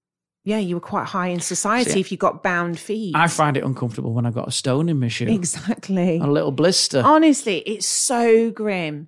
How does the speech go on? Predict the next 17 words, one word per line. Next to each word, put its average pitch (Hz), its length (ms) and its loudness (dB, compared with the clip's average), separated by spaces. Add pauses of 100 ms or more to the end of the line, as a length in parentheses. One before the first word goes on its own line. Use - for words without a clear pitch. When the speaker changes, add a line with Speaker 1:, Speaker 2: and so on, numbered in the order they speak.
Speaker 2:
You 175 60 -6
see, 269 100 0
I 294 160 4
would, 294 200 4
I 294 140 2
would, 277 140 2
at 392 220 -6 (300)
any 294 200 2
point, 240 320 -2
if - 80 -4
I 269 100 -2
would, 262 180 -6
I'd - 140 -14
be 208 60 -2
like, 202 180 -2
"I'm 247 120 -4
not, 294 240 -4